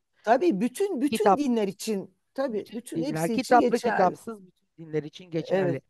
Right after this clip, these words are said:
Speaker 2: Yakın zamanda yerel seçimlere gidiyoruz. Evet, hep,
Speaker 1: Evet.
Speaker 2: e, sokakta, e, laikliğin yükseldiğini görüyoruz. Hep bu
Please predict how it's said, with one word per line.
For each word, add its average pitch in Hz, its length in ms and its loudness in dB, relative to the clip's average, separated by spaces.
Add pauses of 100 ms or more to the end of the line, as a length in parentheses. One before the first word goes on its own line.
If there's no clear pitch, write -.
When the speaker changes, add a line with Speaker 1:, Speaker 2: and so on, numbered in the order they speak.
(580)
Speaker 2:
Yakın 320 320 4
zamanda 233 360 2
yerel 220 340 6
seçimlere 170 560 -2
gidiyoruz. - 720 -20 (600)
Evet, 226 360 6
hep, 226 100 2
Speaker 1:
Evet. 147 220 -8
Speaker 2:
e, 185 380 0
sokakta, 226 880 0
e, 175 580 6 (720)
laikliğin 196 680 -2
yükseldiğini 202 760 0
görüyoruz. 202 760 -18
Hep 214 120 2 (140)
bu 208 200 -16